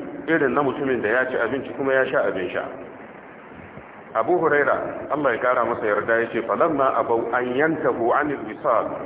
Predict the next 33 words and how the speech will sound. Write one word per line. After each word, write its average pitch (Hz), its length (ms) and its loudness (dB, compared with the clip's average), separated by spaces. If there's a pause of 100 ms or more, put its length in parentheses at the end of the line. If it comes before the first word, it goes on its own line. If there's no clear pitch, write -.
(880)
Lokacin 151 520 0
da 104 340 4
sahabbai 117 440 0
suka 143 240 0
ki 143 160 -4
bari, 151 300 0 (320)
suka - 220 -4
ki 131 120 -4
hannuwa 139 600 2 (600)
game 113 240 2
da 123 100 4
hada 131 320 2
azumin 123 340 -2
kwanaki 101 480 -2
din, 117 160 -2 (500)
gashi 107 220 2
Annabi 127 320 0
sallallahu 113 560 0
alaihi 104 220 0
wa 98 160 0
sallam 113 260 -2
ya 98 160 2
hana 98 240 0
su. - 120 -10 (1200)
Wa 95 240 4
sala 117 200 2
bihim 110 320 -2
yawman, 151 640 0 (200)
sai 110 120 0
Annabi 107 340 -2
sallallahu 104 560 0
alaihi 98 260 -2
wa 92 120 -2